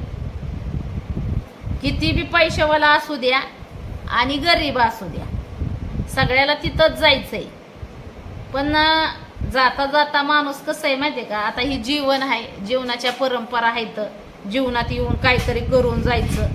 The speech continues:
त्याच्यामुळे ही झटाटोप करायच्यात, बाकी दुसरं काही नाही.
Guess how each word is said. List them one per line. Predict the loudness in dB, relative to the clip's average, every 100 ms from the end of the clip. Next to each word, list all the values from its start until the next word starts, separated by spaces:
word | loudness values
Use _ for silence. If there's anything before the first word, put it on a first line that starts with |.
| -2 0 2
त्याच्यामुळे | 4 4 4 4 4
ही | 2 2
झटाटोप | 2 4 2 2 0 0 0 2
करायच्यात, | 2 0 -2 -2
बाकी | 0 0 0
दुसरं | -2 -2 -6
काही | -2 -2 -2
नाही. | -6